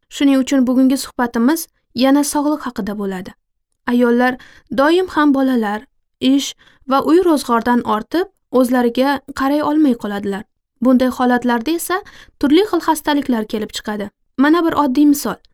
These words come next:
Ona ishdan kelayotib bozorga kiradi va bir-ikki xil meva sotib oladi. Uyga kelgach, bolalariga beradi. O'zi esa doimiy ishlarga urinadi. Bu orada meva yeyish esidan chiqadi. Esiga kelganida esa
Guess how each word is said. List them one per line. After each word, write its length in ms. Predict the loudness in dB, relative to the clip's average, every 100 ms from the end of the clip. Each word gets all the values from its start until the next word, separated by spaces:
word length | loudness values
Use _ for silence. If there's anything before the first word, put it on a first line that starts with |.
| _ _
Ona 200 | 2 4 2
ishdan 240 | 0 0 2
kelayotib 500 | 2 4 2 0 0
bozorga 380 | 0 0 0 -2 -6
kiradi 300 | -8 -8 -12 _ _ _ -2
va 180 | 2 2 0 -12 -20 _
bir-ikki 340 | 0 0 0 0
xil 140 | 4 6
meva 240 | 4 2 -4
sotib 300 | -6 -6 -8
oladi. 380 | -8 -8 -8 -12 _ _ -2
Uyga 220 | 0 0 0
kelgach, 380 | -2 0 -2 -4 -14 -20 -12 0
bolalariga 640 | 2 2 2 2 0 0
beradi. 340 | -2 -6 -10 -14 _ _
O'zi 240 | 0 2 2 0
esa 160 | 0 -2 0
doimiy 380 | 2 4 4 2
ishlarga 400 | -2 -6 -6 -6 -6
urinadi. 460 | -6 -6 -8 -12 -16 _ _ -2
Bu 120 | 0 2
orada 440 | 2 0 0 -2 -4 -14 -6 2
meva 300 | 4 4 4
yeyish 320 | 4 2 0
esidan 380 | -4 -2 -2 -2
chiqadi. 420 | -4 -8 -10 -12 -16 _ _ -4
Esiga 340 | -2 -2 -2
kelganida 500 | 0 -2 -2 -4 -2
esa 240 | -2 -2